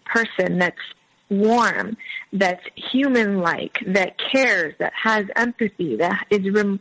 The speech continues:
remorseful, um, and that, you know, essentially their personality will change. But the thing with narcissistic personality disorder is that it's working for them. They don't want to change.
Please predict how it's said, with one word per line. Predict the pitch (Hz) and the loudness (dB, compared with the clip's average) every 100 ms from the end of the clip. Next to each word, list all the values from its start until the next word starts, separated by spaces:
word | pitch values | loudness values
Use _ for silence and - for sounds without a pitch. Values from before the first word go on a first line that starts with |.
| - | -2
remorseful, | 202 196 202 254 - - 175 139 - - - - - - - | 0 4 2 2 -4 -4 0 2 0 -4 -10 -8 -10 -12 -6
um, | - 202 196 190 - | 0 2 2 0 -2
and | 220 202 196 196 196 | 2 2 2 2 4
that, | 190 185 175 _ | 4 2 0 _
you | 226 | 0
know, | 190 190 190 220 | 2 2 0 -2
essentially | - 226 226 254 240 | 0 0 2 2 2
their | 214 202 | 2 0
personality | - 226 - 240 294 349 269 185 | -2 -2 2 2 2 2 0 0
will | 165 160 | 0 -2
change. | - 95 160 196 - - | -2 -2 -2 -2 -2 0
But | 208 - _ - - - - | -2 -2 _ -18 -18 -6 -2
the | 233 | 0
thing | 277 277 | 2 2
with | 262 254 | 0 2
narcissistic | 226 220 233 220 214 - 208 | 0 0 -2 -4 -4 -2 -4
personality | - 196 202 208 285 302 233 | -2 -4 0 2 2 2 0
disorder | 196 202 190 185 | 0 0 2 2
is | - 190 190 | 2 0 2
that | 190 190 185 - _ _ _ _ _ _ _ _ _ - - _ 247 | 2 2 0 -6 _ _ _ _ _ _ _ _ _ -20 -20 _ -2
it's | 240 | 0
working | 220 226 277 277 220 190 - | 2 2 2 2 2 0 -2
for | 170 | 0
them. | 135 82 202 - | 2 0 -4 -2
They | 220 226 | 0 2
don't | 247 240 | 2 0
want | 202 208 214 - | 0 2 0 -2
to | 233 | -4
change. | - 175 - - - - | -2 -2 -4 -6 -4 -4